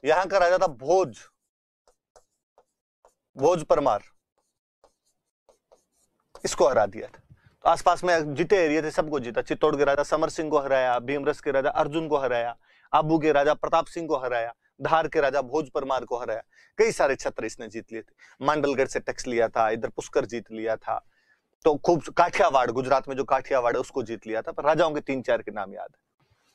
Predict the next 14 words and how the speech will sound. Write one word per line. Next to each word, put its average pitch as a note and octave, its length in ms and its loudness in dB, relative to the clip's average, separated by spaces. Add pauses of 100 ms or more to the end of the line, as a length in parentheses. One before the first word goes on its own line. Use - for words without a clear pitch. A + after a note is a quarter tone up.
(240)
ये C4+ 100 6
बात G#3+ 280 2
जब G3 120 0
दिल्ली F#3 320 2
के E3 80 -2
सुल्तान D3 380 -4
को C#3+ 100 -8
पता C#3 200 -6
चली, D3 220 -10 (1080)
दिल्ली G3+ 280 4
का G3 100 4
सुल्तान D3+ 440 -2
जलालुद्दीन D3 560 0
खिलजी, C#3 340 -6